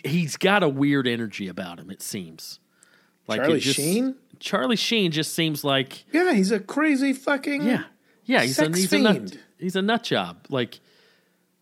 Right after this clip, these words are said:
Speaker 1: and, and, you know, again, it's, it's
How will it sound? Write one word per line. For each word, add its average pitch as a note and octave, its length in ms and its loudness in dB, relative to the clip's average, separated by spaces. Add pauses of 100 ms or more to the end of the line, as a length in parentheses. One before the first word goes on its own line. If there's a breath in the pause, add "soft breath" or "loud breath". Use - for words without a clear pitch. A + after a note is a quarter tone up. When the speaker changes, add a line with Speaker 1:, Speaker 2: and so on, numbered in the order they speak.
(160)
Speaker 1:
and, G3+ 140 4
and, G#3 160 0
you F#3+ 80 2
know, G#2 260 -2 (400)
again, C3+ 420 -2
it's, B2 200 -4
it's - 400 -6